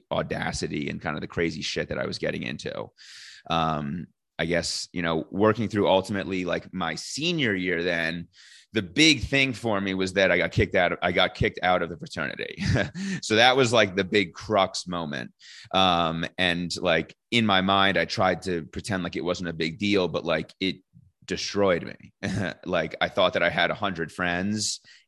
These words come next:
and all of a sudden I thought, I, I felt like I had, like, ninety-eight enemies. And this was, like, really close to the end of my senior year. Like, there was about a month left.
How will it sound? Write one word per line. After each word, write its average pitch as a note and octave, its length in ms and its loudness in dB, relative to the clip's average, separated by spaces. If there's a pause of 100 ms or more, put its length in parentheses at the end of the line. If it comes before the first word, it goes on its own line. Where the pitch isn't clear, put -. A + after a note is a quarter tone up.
and F2+ 360 0
all F2 200 4
of E2+ 40 -2
a E2+ 60 -4
sudden E2 560 0 (100)
I D#2 100 -2
thought, D#2+ 320 -6 (220)
I, - 180 -2
I E2 100 -4
felt - 280 -2
like D#2+ 140 -2
I C#2+ 100 0
had, E2 240 2
like, C#2 280 -4
ninety-eight D2+ 1160 -8
enemies. G1+ 720 -10 (680)
And E2 460 0
this G2+ 260 2
was, G2+ 180 0
like, F2+ 240 2
really A2 420 2
close A2 380 2
to G#2 100 -8
the F#2 140 -2
end F2 140 -2
of F2+ 60 -2
my E2+ 120 -2
senior F#2 340 -4
year. F2 280 0
Like, D#2+ 160 0
there F2+ 100 2
was F2 140 -2
about E2+ 240 0
a F2 40 -6
month F2 320 -6
left. A#2 600 2